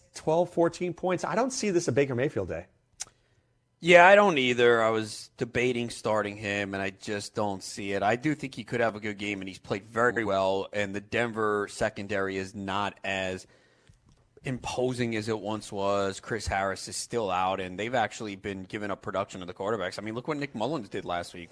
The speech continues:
Speaker 2: But I know this game is in Denver Saturday night, and I haven't even seen what the weather is. Uh, so, yeah, I, I would not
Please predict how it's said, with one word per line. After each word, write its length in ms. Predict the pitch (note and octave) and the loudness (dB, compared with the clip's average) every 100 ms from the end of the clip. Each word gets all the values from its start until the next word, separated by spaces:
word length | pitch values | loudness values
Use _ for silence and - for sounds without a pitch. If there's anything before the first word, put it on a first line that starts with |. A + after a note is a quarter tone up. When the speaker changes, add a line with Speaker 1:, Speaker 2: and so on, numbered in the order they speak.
| - | -4
Speaker 2:
But 160 | A2 | 0
I 100 | G#2+ | 0
know 320 | A2+ A2+ A2 G#2 | 2 2 2 0
this 200 | G#2+ - | -4 -6
game 340 | G#2 G2 F#2 _ _ _ _ | -8 -8 -8 _ _ _ _
is 260 | - A2+ G#2 | -8 -6 -6
in 200 | - B2 | -6 -6
Denver 680 | A2+ G#2+ G2+ G#2 G2 G2 G2+ - | 0 0 0 -2 -2 -2 -6 -10
Saturday 540 | - - A2 A2 A2 | -8 -2 -2 -2 -4
night, 280 | G2 F#2 F2+ | -6 -6 -6
and 80 | F2+ | -6
I 80 | G#2 | -4
haven't 200 | G2+ F#2+ | -4 -8
even 180 | F2+ E2+ | -12 -12
seen 200 | A#2 F#2 | -12 -12
what 120 | F2+ | -14
the 60 | F2 | -8
weather 360 | F#2+ F#2 E2+ | -6 -6 -8
is. 320 | E2 E2 - - _ _ _ - | -10 -12 -16 -20 _ _ _ -14
Uh, 340 | - F2 E2 | -10 -8 -8
so, 260 | E2 - A2 | -10 -4 -2
yeah, 260 | B2+ C#3+ C3 | 2 4 6
I, 160 | B2+ A#2+ A#2+ | 6 4 -2
I 80 | A#2 | -2
would 200 | A#2 A#2+ | 0 0
not 300 | A#2+ A#2+ | 0 0